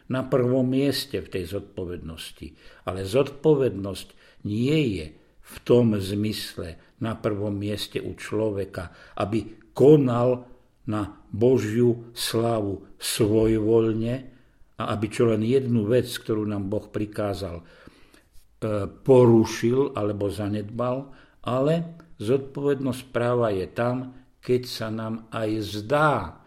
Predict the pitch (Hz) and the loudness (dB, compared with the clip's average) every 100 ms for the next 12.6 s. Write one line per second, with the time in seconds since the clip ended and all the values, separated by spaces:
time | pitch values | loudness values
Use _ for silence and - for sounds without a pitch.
0 | - - - 95 101 - 127 120 123 - | -20 -18 -12 -8 -6 -6 -2 -2 -2 -6
1 | - - _ _ - 117 110 - - - | -14 -20 _ _ -4 -2 -2 -6 -14 -18
2 | _ _ - - - 104 143 143 156 139 | _ _ -20 -10 -2 0 2 4 4 4
3 | 131 117 110 107 107 - 104 107 143 151 | 4 2 0 -2 -4 -4 -4 0 0 2
4 | 139 104 - 92 87 - - - - - | 0 -4 -6 -8 -10 -18 -20 -12 -10 -8
5 | 117 104 123 131 143 - 101 98 110 117 | -6 -4 -2 0 -2 -4 -6 -4 -4 -4
6 | 127 139 143 120 107 104 - 131 131 104 | -4 -4 -6 -6 -6 -8 -6 -2 -2 -2
7 | 101 110 113 127 127 - - - 147 156 | 0 0 2 2 0 -4 -20 0 4 4
8 | 131 120 - - 113 127 135 135 123 120 | 2 -4 -6 -4 0 0 0 -2 -2 -2
9 | 113 123 - 113 92 110 120 117 131 127 | -2 -4 -8 -10 -6 -4 -4 -2 -4 -6
10 | - 120 120 - - - 98 113 110 101 | -6 -6 -6 -14 -14 -8 -2 0 0 0
11 | 113 - - 76 - 76 71 - - - | -4 -4 -8 -10 -12 -14 -16 -18 -20 -16
12 | 87 - 104 - 110 | -12 -8 -6 -6 -8